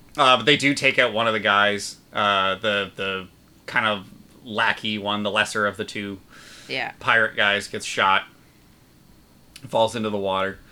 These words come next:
Speaker 1: Uh, and then, uh, of course, they have to get, uh, Mitch onto the boat somehow,
Speaker 2: Oh,
Speaker 1: so
Speaker 2: yeah,
Speaker 1: they
Speaker 2: and
Speaker 1: fly,
Speaker 2: you called
Speaker 1: fly
Speaker 2: that
Speaker 1: su-,
Speaker 2: hard.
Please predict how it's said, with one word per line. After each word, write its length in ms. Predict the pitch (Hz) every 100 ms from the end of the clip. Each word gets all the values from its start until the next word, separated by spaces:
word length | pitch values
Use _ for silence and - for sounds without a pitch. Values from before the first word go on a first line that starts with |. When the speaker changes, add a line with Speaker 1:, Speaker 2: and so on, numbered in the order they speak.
| - - -
Speaker 1:
Uh, 320 | - 104 101 104
and 180 | 127 117
then, 460 | 113 107 107 120 107
uh, 280 | 135 110 113
of 160 | 127 107
course, 480 | - 127 - - - -
they 160 | 123
have 200 | 120 110 -
to 60 |
get, 320 | 101 110 - 127
uh, 280 | 110 107 101 - _ - - - _ - - - -
Mitch 360 | 147 165 -
onto 280 | 156 147 147
the 100 | 139
boat 260 | 151 147 -
somehow, 520 | 127 120 117 117 113
Speaker 2:
Oh, 120 | 110
Speaker 1:
so 100 | -
Speaker 2:
yeah, 160 | 170 165
Speaker 1:
they 40 | 156
Speaker 2:
and 40 |
Speaker 1:
fly, 200 | 139 135
Speaker 2:
you 60 | -
called 240 | - 151
Speaker 1:
fly 160 | 151 143
Speaker 2:
that 100 | 147
Speaker 1:
su-, 60 | 151
Speaker 2:
hard. 320 | 143 139